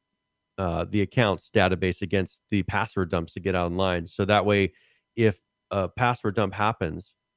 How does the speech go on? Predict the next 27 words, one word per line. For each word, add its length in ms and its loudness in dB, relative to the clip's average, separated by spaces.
they 260 4
then 440 0
are 100 0
able 220 0
to 120 -4
detect 440 -4
that 160 0
immediately. 680 -2
Uh, 160 -2
but, 200 2
uh, 100 0
the 300 -6
biggest 280 0
thing 140 -2
they 100 2
did 180 0
right 160 0
after 240 0
this 200 -4
was 120 -4
they 120 0
enabled 480 2
multi-factor 600 0
authentication 680 -2
for 140 -4
all 120 0
accounts. 540 -2